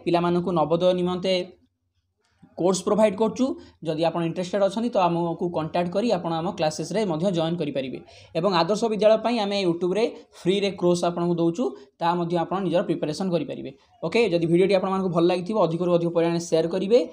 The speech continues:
so that ସମସ୍ତେ ପିଲାମାନେ ଅଧିକରୁ ଅଧିକ ପରିମାଣରେ ନବୋଦୟ ପାଇଁ ଆପ୍ଲାଏ କରିପାରିବେ। See you in the next video।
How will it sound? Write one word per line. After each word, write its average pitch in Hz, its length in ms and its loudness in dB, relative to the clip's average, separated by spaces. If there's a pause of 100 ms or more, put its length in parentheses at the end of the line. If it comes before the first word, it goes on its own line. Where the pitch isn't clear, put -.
(200)
so 160 200 -4
that 208 160 2 (220)
ସମସ୍ତେ 196 440 -4
ପିଲାମାନେ 175 480 0 (340)
ଅଧିକରୁ 170 320 2
ଅଧିକ 185 200 2
ପରିମାଣରେ 165 520 0
ନବୋଦୟ 156 340 -2
ପାଇଁ 202 160 -4
ଆପ୍ଲାଏ 170 260 -2
କରିପାରିବେ। 143 440 -10 (280)
See - 240 -4
you 214 100 0
in 202 60 -2
the 196 100 0
next 170 200 0
video। 175 240 4